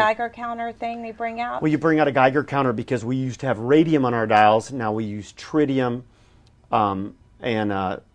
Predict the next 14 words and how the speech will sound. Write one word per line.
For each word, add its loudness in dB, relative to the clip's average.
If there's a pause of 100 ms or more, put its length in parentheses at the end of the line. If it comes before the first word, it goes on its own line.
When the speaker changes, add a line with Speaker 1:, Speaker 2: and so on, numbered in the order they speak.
(160)
Speaker 2:
Luminova, 0
some -6
new -2
other -4 (160)
ways -2
to -6
make -2
it -4
Speaker 1:
Over 4
Speaker 2:
glow 6
Speaker 1:
my 6
Speaker 2:
at -2
night. 2
Speaker 1:
head. 0